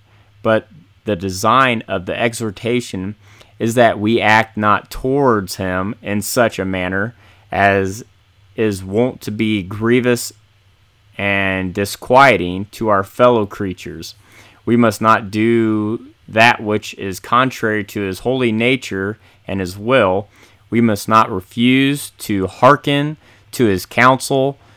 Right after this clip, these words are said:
nor rebel against his government, which things would provoke him to act towards us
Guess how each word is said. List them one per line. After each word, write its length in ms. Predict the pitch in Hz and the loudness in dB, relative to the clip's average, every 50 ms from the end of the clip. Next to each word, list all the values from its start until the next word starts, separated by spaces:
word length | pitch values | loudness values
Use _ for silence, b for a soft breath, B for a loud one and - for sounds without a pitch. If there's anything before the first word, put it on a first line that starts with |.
| b b b - | b b b -2
nor 320 | 98 113 123 135 135 127 | 2 4 6 8 6 6
rebel 520 | 107 101 95 90 - 110 120 127 135 135 | 4 2 0 0 2 6 6 6 6 6
against 400 | 123 104 101 110 110 117 117 - | 4 2 0 -2 -2 -2 -4 -4
his 220 | - 90 90 85 90 | -4 -4 -4 -6 -2
government, 580 | - - 120 120 123 127 127 127 127 127 - - _ b b b b b b b b _ | 0 2 2 4 2 2 2 0 0 -2 -4 -10 _ b b b b b b b b _
which 300 | - 107 107 - - - | -2 -2 -2 -2 -4 -10
things 640 | - - 123 123 123 123 120 123 120 113 - - - | -4 0 2 4 4 4 4 2 0 0 -4 -6 -4
would 300 | 110 107 113 101 92 - | 0 0 0 0 0 -4
provoke 560 | - 110 98 87 87 95 107 110 117 113 - | -6 -6 -6 -4 0 2 4 4 4 2 0
him 220 | - 113 107 110 104 | -4 -4 -2 -4 -4
to 300 | - - - 104 95 90 | -6 -6 -4 -2 -2 0
act 340 | 92 98 98 95 - - - | 2 2 2 2 0 -4 -10
towards 400 | - - 113 117 117 110 104 110 | -10 -4 -2 0 0 0 0 0
us 260 | 104 101 107 - | 0 0 0 -2